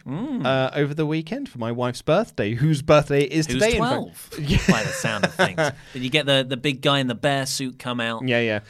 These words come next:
Speaker 1: Fizzy
Speaker 2: I'll
Speaker 1: pop?
Speaker 2: be honest, though, I wouldn't recommend this, uh, bowling alley because there were no arcades there. And if there's no arcades, then it, that's not a proper bowling alley, is it?
Speaker 1: You want a mega bowl, mate.
Speaker 2: Exactly.
Speaker 1: Not your Ponzi All-Star Lanes hipster bowling.
Speaker 2: And it wasn't All-Star Lanes as well, so you get to have, like, beers brought to your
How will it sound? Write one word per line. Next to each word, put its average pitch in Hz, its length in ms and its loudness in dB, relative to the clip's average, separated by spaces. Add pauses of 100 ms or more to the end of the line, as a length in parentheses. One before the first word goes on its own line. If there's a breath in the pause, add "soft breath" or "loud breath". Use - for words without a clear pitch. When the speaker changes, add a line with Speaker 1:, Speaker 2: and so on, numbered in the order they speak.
(100)
Speaker 1:
Fizzy 123 280 -2
Speaker 2:
I'll 143 120 2
Speaker 1:
pop? 127 100 0
Speaker 2:
be 185 100 4
honest, 220 300 2
though, 85 260 -4 (240)
I 143 160 6
wouldn't 143 300 2
recommend 123 460 -2
this, 113 380 -2
uh, 110 300 0
bowling 127 460 2
alley 123 200 0
because 131 260 -2
there 147 100 4
were 151 40 0
no 160 180 4
arcades 165 560 2
there. 87 340 -4
And 117 100 -6
if 113 100 -4
there's 123 140 0
no 131 160 4
arcades, 113 420 0
then 104 120 -10
it, 98 240 -8
that's 113 260 -8
not 101 120 -8
a - 20 -12
proper 104 240 -6
bowling 104 300 -4
alley, 95 180 -6
is 95 160 -6
it? 95 180 -12
Speaker 1:
You 139 80 -2
want 135 120 0
a - 20 -4
mega 127 300 -2
bowl, 104 260 -2
mate. 101 400 -8
Speaker 2:
Exactly. 143 400 0
Speaker 1:
Not 110 80 -4
your 143 80 -2
Ponzi 127 280 -4
All-Star 123 540 -4
Lanes 120 360 -6
hipster 160 380 -8
bowling. 101 320 -8
Speaker 2:
And 143 120 0
it 147 80 0
wasn't 170 260 0
All-Star 175 420 2
Lanes 151 440 0
as 113 160 -8
well, 120 360 2
so 110 120 -8
you 120 80 -4
get 139 120 -2
to 131 60 -8
have, 123 140 -4
like, 95 240 -10
beers 98 280 -6
brought 98 300 -12
to - 120 -12
your 95 100 -12